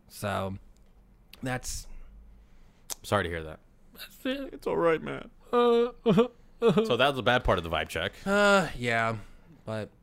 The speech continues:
Speaker 1: I'm still in the hunt. Yes and no, not really, but we'll see. Well, I'll get one.
Speaker 2: You'll get one eventually.
Speaker 1: Eventually. Anyway, you wanna talk about some? Hmm.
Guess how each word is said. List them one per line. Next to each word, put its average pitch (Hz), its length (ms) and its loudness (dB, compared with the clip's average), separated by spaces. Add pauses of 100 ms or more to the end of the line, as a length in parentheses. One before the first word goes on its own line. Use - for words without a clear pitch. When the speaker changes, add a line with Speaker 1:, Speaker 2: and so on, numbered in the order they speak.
(100)
Speaker 1:
I'm 190 160 10
still 226 160 4
in 214 60 6
the 180 40 4
hunt. 175 220 4 (100)
Yes 151 220 -2
and 143 80 2
no, 131 180 2
not 120 220 -2
really, 107 260 0
but 98 320 -4
we'll 139 100 0
see. 101 260 -4 (260)
Well, 120 280 -6 (1700)
I'll 117 80 -8
get 90 180 -10
one. 104 220 -10 (320)
Speaker 2:
You'll 151 120 -4
get 110 160 -2
one 90 140 -6
eventually. 78 400 -14 (280)
Speaker 1:
Eventually. 107 540 -8 (1300)
Anyway, 98 420 -2 (840)
you 165 120 -2
wanna 185 140 0
talk 196 220 4
about 196 420 8
some? 175 1500 8 (840)
Hmm. 127 600 4